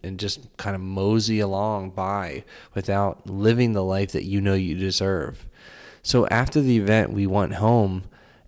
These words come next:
and this person dropped me off at my apartment. And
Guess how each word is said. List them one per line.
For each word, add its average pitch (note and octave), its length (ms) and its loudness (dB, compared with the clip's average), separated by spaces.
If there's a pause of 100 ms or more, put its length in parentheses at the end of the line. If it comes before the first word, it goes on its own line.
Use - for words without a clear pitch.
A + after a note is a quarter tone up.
and G2+ 300 2
this G2 120 0
person A#2+ 440 0
dropped F#2+ 300 0
me G#2 120 -4
off A#2+ 380 2
at F#2 140 -4
my F#2+ 120 -4
apartment. F2+ 840 -2
And G2 340 -4